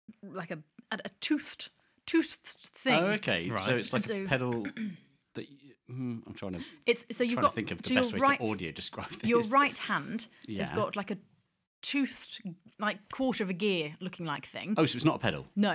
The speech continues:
Speaker 1: it's
Speaker 2: It's
Speaker 1: a,
Speaker 2: a
Speaker 1: it's
Speaker 2: lever.
Speaker 1: a, it's a lever. But this is, this is
Speaker 2: Ah.
Speaker 1: the stu-, not the stupid thing, silly thing. It's not a lever. It's not an easy thing you can hold. It's literally about the size of a marble. A, like, literally, it's
Speaker 2: Oh.
Speaker 1: like a, a metal marble
Speaker 3: Yeah.
Speaker 1: size that you have to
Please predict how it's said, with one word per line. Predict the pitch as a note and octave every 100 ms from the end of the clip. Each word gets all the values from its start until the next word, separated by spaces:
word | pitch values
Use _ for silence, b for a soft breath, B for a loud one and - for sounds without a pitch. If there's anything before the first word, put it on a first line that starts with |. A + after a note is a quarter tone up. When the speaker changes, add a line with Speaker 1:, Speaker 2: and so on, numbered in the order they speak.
| C#3+
Speaker 1:
it's | D#3 F3
Speaker 2:
It's | C3
Speaker 1:
a, |
Speaker 2:
a |
Speaker 1:
it's | G3
Speaker 2:
lever. | B3 C#3
Speaker 1:
a, | -
it's |
a | F3+
lever. | E3 G#3 G#3 -
But | G#3
this | A#3+
is, | A#3+
this | B3+ C#4+
is | B3
Speaker 2:
Ah. |
Speaker 1:
the | F#3
stu-, | - B3+ B3
not | G3+ -
the | -
stupid | - D3 -
thing, | - B B -
silly | - A3+
thing. | A3 C#3+ - B B B
It's | A3+
not | B3 D#4+
a | D4+
lever. | C4 D#4 D4
It's | F#3 -
not | E4+
an | D#4+
easy | E4+ D#4+
thing | C4+ C4
you | A#3+
can | G#3+ G3+
hold. | B3 D3 - b _
It's | - G#3+
literally | D4+ - F#3 F3+
about | G#3+ G#3+
the | G3
size | A#3+ A#3
of | G3+
a |
marble. | G#3 B3+ B3 D3+ G3 D4 -
A, | F3+ E3 _
like, | F#3 - G3
literally, | A3+ A#3 A#3
it's | -
Speaker 2:
Oh. | A3+
Speaker 1:
like |
a, | G#3 G#3
a | G#3
metal | A3 B3 C4 A#3 -
marble | G#3+ G#3 F#3 C#3+ F3
Speaker 3:
Yeah. | C3+ G#2
Speaker 1:
size | C#3+ C3 A3 - B B -
that |
you | G#3+
have | A3 B3
to | - G#3+